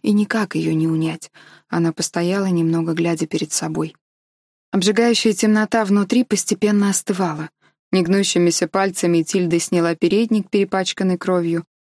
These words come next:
и усилием воли заставила себя спуститься по лестнице на первый этаж. Меньше всего ей хотелось сейчас видеться с чужими людьми, плести из незначительных пустых фраз рваное полотно разговора.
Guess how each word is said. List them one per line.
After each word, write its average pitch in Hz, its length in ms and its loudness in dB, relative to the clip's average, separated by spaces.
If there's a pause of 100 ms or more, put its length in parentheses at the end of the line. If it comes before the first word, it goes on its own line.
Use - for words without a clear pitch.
(120)
и 180 80 2
усилием 175 500 0
воли 202 260 0
заставила 170 600 -2
себя 170 260 -2
спуститься - 560 -6
по 160 140 -4
лестнице 170 480 -2
на 151 120 -2
первый 156 340 -4
этаж. - 400 -10 (340)
Меньше 190 340 2
всего 185 320 0
ей 175 200 2
хотелось 170 500 0
сейчас 165 420 -2
видеться 165 400 0
с - 80 -4
чужими 165 400 -2
людьми, 160 380 -2 (300)
плести 220 400 2
из 196 100 0
незначительных 196 920 0
пустых 208 400 0
фраз 196 380 -2
рваное 170 460 0
полотно 165 440 -4
разговора. 165 640 -6